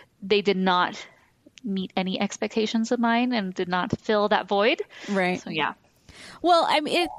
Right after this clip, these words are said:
Speaker 2: the main thing, the fact that it was two years apart wasn't the big deal. The big deal was just that so much drama had come in two thousand three, two thousand four.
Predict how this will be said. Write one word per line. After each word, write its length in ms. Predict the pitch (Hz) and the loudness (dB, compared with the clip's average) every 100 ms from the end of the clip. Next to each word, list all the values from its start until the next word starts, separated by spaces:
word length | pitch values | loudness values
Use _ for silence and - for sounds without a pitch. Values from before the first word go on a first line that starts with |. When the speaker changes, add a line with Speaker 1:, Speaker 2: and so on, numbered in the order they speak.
| - - | -16 -2
Speaker 2:
the 160 | 302 | 0
main 320 | 311 339 480 | 2 2 0
thing, 240 | 427 381 269 | 0 2 2
the 80 | 269 | 0
fact 260 | 349 440 | 0 0
that 80 | 415 | 2
it 80 | 294 | 2
was 140 | 254 | 0
two 160 | - 294 | 0 0
years 280 | 277 254 226 | 2 2 2
apart 540 | 202 - 254 233 - - - | 0 0 2 2 -2 -8 -6
wasn't 480 | 233 240 240 254 202 | 0 2 2 -2 -2
the 60 | 208 | -2
big 280 | 214 214 | 0 0
deal. 160 | 226 311 | 2 0
The 80 | 240 | 0
big 200 | 285 277 | -2 -2
deal 160 | 285 240 | 0 2
was 120 | 220 | 0
just 200 | 240 - | -2 -2
that 80 | 240 | -2
so 160 | 277 | 0
much 260 | 269 247 - | 0 -2 -4
drama 360 | 214 220 302 277 | 0 2 2 2
had 180 | - | 0
come 340 | - 214 202 202 | -2 0 2 2
in 180 | 202 202 | 0 0
two 160 | 233 | 0
thousand 300 | 226 202 202 | 2 0 0
three, 160 | 202 196 | -2 -2
two 140 | - | -2
thousand 320 | 113 180 196 | -2 -2 -2
four. 400 | 196 330 311 - | -2 2 2 2